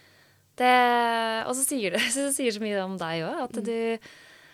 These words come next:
Speaker 1: hadde lyst til å gå inn i en sånn jobb, for det er jo veldig, veldig krevende, men jeg tenker at det er det ganske genuint, da, at
Speaker 2: Mm.
Speaker 1: man ønsker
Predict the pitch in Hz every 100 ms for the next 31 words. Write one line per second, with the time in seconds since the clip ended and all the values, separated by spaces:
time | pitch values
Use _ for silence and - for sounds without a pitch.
0 | - - 233 214 175 - 202 190 175 170
1 | 170 180 220 - 254 208 302 254 - _
2 | _ _ _ - 254 247 254 208 185 220
3 | 233 220 208 226 196 175 202 226 - 190
4 | 190 240 - - - 247 226 240 208 -